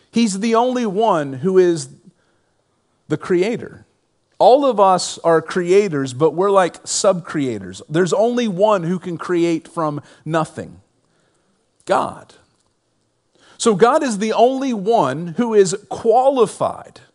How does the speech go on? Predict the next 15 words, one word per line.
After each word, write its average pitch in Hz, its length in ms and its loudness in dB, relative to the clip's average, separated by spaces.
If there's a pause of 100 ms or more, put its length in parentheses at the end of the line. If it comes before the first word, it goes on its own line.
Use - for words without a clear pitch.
(540)
to 202 320 -4
adequately 233 1200 0 (1120)
determine 175 800 -4 (880)
whether 233 440 2
or 226 200 -2
not 214 460 2
his 247 280 -2
creation 214 800 -2
is 214 320 -4
in 196 240 -6
fact 175 420 -2
good 160 480 0
and 165 320 -2
very 175 480 2
good. 110 400 -14